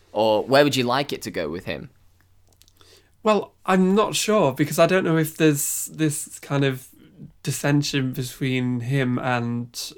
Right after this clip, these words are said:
Speaker 2: possibly, you know, Viserys, because obviously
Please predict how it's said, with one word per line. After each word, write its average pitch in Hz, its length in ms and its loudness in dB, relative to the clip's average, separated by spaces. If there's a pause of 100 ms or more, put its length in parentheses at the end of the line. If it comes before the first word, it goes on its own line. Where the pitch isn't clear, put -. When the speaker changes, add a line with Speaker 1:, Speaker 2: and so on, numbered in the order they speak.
(140)
Speaker 2:
possibly, 127 800 -8
you 131 100 -6
know, 117 80 -10
Viserys, 147 800 -2
because 139 300 -4
obviously 127 560 -2